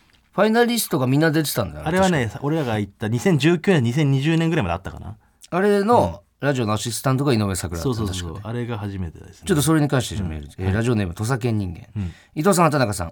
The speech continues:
Speaker 1: 邪魔します。
Speaker 2: はい。
Speaker 1: 先日のフライデー拝見しました。
Speaker 2: ありがとうございます。
Speaker 1: 畑中さん、おめでとうございます。
Speaker 2: ありがとうございます。
Speaker 1: 彼女と付き合うことになったきっかけと、
Speaker 2: うん。
Speaker 1: 好きな手料理を教えてください。
Speaker 2: あー。で、きっかけは、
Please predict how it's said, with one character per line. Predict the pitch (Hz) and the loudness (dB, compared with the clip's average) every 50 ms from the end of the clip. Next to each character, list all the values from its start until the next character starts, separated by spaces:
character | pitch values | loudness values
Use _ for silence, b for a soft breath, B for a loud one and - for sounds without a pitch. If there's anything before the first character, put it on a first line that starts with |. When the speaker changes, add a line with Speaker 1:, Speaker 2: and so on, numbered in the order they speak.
| - 110 | -4 -2
Speaker 1:
邪 | 110 127 | 0 0
魔 | 120 117 | 0 0
し | 110 - 101 | 0 -2 -4
ま | 95 87 | -4 -6
す。 | - - | -6 -8
Speaker 2:
は | - 120 | -8 -8
い。 | 113 87 b b b b b b b b _ _ _ | -8 -8 b b b b b b b b _ _ _
Speaker 1:
先 | - 233 262 254 | 0 2 2 2
日 | 214 202 - | 2 0 0
の | 208 196 - - | -2 -2 -2 -2
フ | - 147 | 0 2
ラ | 151 | 2
イ | 131 104 | 2 2
デ | 101 92 | -2 -6
ー | - | -6
拝 | - 127 139 | -4 -4 -2
見 | - 131 117 | -2 -2 -2
し | - - | -2 -2
ま | 101 90 | -4 -4
し | - - | -4 -8
た。 | - - | -12 -16
Speaker 2:
あ | - _ _ | -18 _ _
り | |
が | 98 | -16
と | 98 | -14
う | 98 | -14
ご | 87 | -14
ざ | 87 | -14
い | 87 | -14
ま | 85 90 - | -16 -16 -18
す。 | - - - _ | -20 -20 -20 _
Speaker 1:
畑 | - - - 196 | -4 0 0 2
中 | 151 131 120 | 2 2 0
さ | - 101 | -2 -4
ん、 | 85 - - _ _ - | -6 -8 -12 _ _ 0
お | 135 | 2
め | 151 | 2
で | 160 | 2
と | 139 147 | 4 2
う | 127 | 2
ご | 117 | 2
ざ | 107 107 | 2 0
い | 95 | 0
ま | 92 | -2
す。 | 87 - - | -6 -8 -8
Speaker 2:
あ | 107 | -8
り | 110 | -8
が | 98 | -8
と | 92 | -8
う | 87 | -10
ご | 82 | -12
ざ | 78 | -14
い | |
ま | 80 | -16
す。 | - - - - _ _ _ _ | -18 -20 -20 -20 _ _ _ _
Speaker 1:
彼 | - 214 240 226 | -2 0 2 2
女 | 202 175 143 | 2 2 0
と | 143 113 | -2 -2
付 | - - - | -4 -2 2
き | 165 | 4
合 | 151 143 | 4 4
う | |
こ | 113 123 | 4 0
と | 107 113 | -2 -2
に | 107 104 | -2 -2
な | 104 | -2
っ | 98 | -4
た | - 92 | -6 -10
き | - - - | -12 -12 -16
っ | - | -4
か | - - 101 | -2 -2 -2
け | 117 110 | 0 0
と、 | 135 160 - | 0 0 0
Speaker 2:
う | 120 | 0
ん。 | 104 | -4
Speaker 1:
好 | |
き | 90 - - | -2 0 2
な | 147 139 - | 2 2 2
手 | - - 120 | 0 0 0
料 | 139 170 165 | 2 2 4
理 | 147 156 | 4 4
を | 180 170 - | 2 2 0
教 | 104 - 98 | -2 -6 -6
え | |
て | 82 80 | -8 -8
く | 82 | -10
だ | 80 | -10
さ | - - - | -12 -14 -18
い。 | _ _ - | _ _ -10
Speaker 2:
あ | |
ー。 | 98 101 104 107 110 113 117 117 120 120 120 120 117 117 117 113 113 110 101 92 87 - _ _ _ _ _ _ _ _ _ _ _ _ _ _ _ _ _ - | -6 -4 -2 -2 0 0 0 0 2 2 2 2 2 0 0 0 0 0 -2 -2 -6 -10 _ _ _ _ _ _ _ _ _ _ _ _ _ _ _ _ _ -12
で、 | 127 | -8
き | - - 190 | -6 -6 -6
っ | 190 | -6
か | - - 220 | -2 -4 -2
け | 190 226 220 | 0 2 2
は、 | 220 220 214 165 110 87 - | 4 4 4 4 2 0 -6